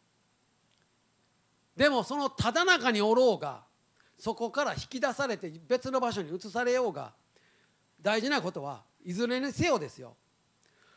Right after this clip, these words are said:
その苦難の中、困難の中にいるその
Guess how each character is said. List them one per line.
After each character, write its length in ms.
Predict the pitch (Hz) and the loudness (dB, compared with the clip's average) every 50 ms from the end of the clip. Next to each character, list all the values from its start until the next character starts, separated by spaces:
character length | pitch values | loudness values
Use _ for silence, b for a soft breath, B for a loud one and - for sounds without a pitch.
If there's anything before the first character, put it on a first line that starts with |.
| b b | b b
そ 180 | b - 311 339 | b -2 4 6
の 320 | 349 339 330 302 - - - - - - _ _ _ _ _ _ - | 8 8 8 6 4 0 -8 -18 -20 -20 _ _ _ _ _ _ -16
苦 260 | - - - 285 403 | -12 -8 -4 -2 -2
難 460 | 427 427 440 415 311 269 247 226 220 | 0 2 2 2 0 0 -2 -2 -2
の 160 | 220 208 196 | 0 0 0
中、 440 | 196 196 196 202 196 - 220 214 220 | 0 0 -2 -2 -2 -2 -4 -4 -4
困 520 | - - - 285 349 359 349 330 294 269 247 | -4 -4 -2 0 0 0 0 0 -2 0 4
難 380 | 240 220 214 208 202 196 190 | 4 4 4 4 2 -4 -6
の 160 | 196 190 190 | -6 -6 -6
中 340 | 190 196 196 196 - 233 240 | -4 -4 -6 -4 -4 -6 -4
に 160 | 233 220 214 | -4 -4 -6
い 80 | 240 262 | -6 -6
る 140 | 269 269 233 | -8 -8 -8
そ 180 | - - 285 | -8 -6 -4
の 180 | 294 294 285 - | -4 -4 -4 -6